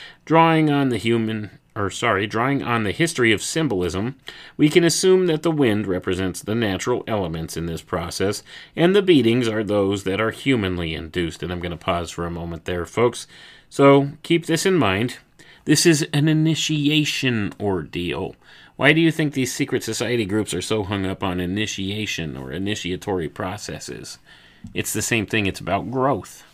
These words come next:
right? And it's a natural progression for people. You don't have to te-, partake in a, uh, an initiation ritual within a secret society in order to grow spiritually.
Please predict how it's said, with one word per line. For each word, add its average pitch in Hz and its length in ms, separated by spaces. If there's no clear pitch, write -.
right? 90 280
And 156 120
it's 160 140
a 175 60
natural 143 360
progression 85 500
for 78 140
people. 92 400
You 104 80
don't 95 220
have 101 200
to - 80
te-, - 380
partake 90 540
in 82 140
a, 80 200
uh, 85 220
an 123 140
initiation 101 720
ritual 90 480
within 87 260
a 85 60
secret - 340
society 85 640
in 82 80
order 78 220
to 78 100
grow 90 260
spiritually. 85 920